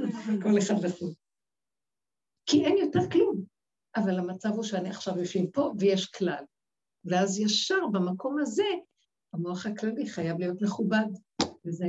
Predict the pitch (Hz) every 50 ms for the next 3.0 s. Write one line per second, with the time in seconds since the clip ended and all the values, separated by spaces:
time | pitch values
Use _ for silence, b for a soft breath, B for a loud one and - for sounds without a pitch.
0 | 170 175 180 185 185 - 226 247 285 302 233 208 - - _ _ _ _ _ _
1 | _ _ _ _ _ _ _ _ _ _ 165 165 160 - 185 185 190 - - -
2 | - 202 202 - - - - - 294 - - 294 - - 311 294 262 170 160